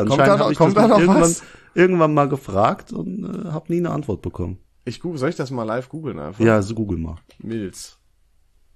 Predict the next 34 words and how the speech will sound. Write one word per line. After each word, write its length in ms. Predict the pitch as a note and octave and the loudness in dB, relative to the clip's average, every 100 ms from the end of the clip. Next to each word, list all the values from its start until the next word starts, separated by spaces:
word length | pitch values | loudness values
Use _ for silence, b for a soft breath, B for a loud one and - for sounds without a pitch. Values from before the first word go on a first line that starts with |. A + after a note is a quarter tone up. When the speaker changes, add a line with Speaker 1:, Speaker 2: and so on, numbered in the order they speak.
| _ - | _ -10
Speaker 1:
Mal 120 | A#2+ | -6
sehen. 340 | A2 G#2+ F#2 E2+ _ _ _ _ b b - | -4 -2 -4 -8 _ _ _ _ b b -10
Die 60 | A#2 | -4
Milz 160 | C#3+ | -4
ist 60 | D3+ | -4
ein 160 | C3 | -6
schwammiges 380 | A#2+ - A2+ D#3 D#3 | -6 -8 -6 4 4
Speaker 2:
Warte, 200 | F#3 D#3+ | 4 4
Speaker 1:
Weiches 120 | F3 | 4
Speaker 2:
warte, 160 | G3+ D#3 | 6 2
ich 120 | D#3+ | 4
will, 240 | G3 F#3 | 4 4
ich 140 | E3 D3+ | 2 6
will 60 | |
einen 60 | E3+ | 6
Guess 200 | D3+ E3 | 6 4
abgeben. 500 | B2 - G#2 F2+ F2 - - - - b b b b b b | 0 0 0 0 -2 -12 -20 -20 -20 b b b b b b
Also, 300 | - C3+ C#3 | 2 4 2
Speaker 1:
Okay. 100 | G2+ | 2
Speaker 2:
man 120 | B2+ | 0
stirbt 320 | B2 - G#3 - | 2 4 4 4
hier 100 | F#3+ | 2
an 120 | F3 | 4
einem 120 | E3+ | 6
Milzriss, 520 | C#3+ C3+ - F#2 - | 6 4 0 -4 -2
oder? 280 | - D3+ A#3 - - | 2 2 2 -6 -4
Das 160 | B2+ | -4
ist 120 | D#3 - | -2 -2
ja 100 | D3+ | -2
schon 180 | D#3 C3+ | -2 2
lebensgefährlich. 880 | G#2+ F#2+ - E2+ _ F#2 - E2+ | 2 0 -8 -12 _ -10 -6 -6
Speaker 1:
Ist 220 | B2+ D#2 - | -6 -6 -10
gefährlich, 460 | C3 C3 G2 E2+ | -8 -6 -8 -10
ja. 260 | F#2+ F2 | -12 -12